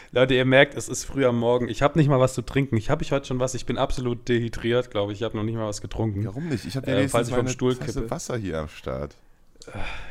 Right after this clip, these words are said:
Speaker 1: Ja, nee, ist, Wasser wird überbewertet. Ich hol mir gleich nochmal einen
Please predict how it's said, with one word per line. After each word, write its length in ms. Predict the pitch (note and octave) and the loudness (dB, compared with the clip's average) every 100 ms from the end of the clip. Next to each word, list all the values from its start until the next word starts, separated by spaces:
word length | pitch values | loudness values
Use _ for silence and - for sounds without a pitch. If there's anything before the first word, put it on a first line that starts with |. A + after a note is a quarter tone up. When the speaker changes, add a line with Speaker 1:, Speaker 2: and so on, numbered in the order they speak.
| - | -8
Speaker 1:
Ja, 380 | F#2 G2 G2+ G2 | -4 -2 -2 -4
nee, 360 | F#2 G2 F2+ | -4 -6 -6
ist, 420 | - - - - - - - | -10 -12 -14 -16 -18 -18 -12
Wasser 320 | G#2+ A2 A#2 G2 | -8 -6 -4 -4
wird 140 | F#2+ | -4
überbewertet. 680 | G2 F2+ E2 D#2 - - - | -6 -6 -8 -12 -12 -14 -12
Ich 240 | - - - - | -10 -10 -12 -4
hol 100 | B2 | 0
mir 120 | B2+ A2+ | 0 0
gleich 400 | A2+ A2+ G#2+ A#2 | 0 0 -2 -4
nochmal 500 | G#2+ G#2 G2 F#2 - - - - - | -2 -2 -2 -4 -8 -12 -14 -14 -12
einen 560 | G2 F#2+ F2 - - | -10 -8 -8 -10 -12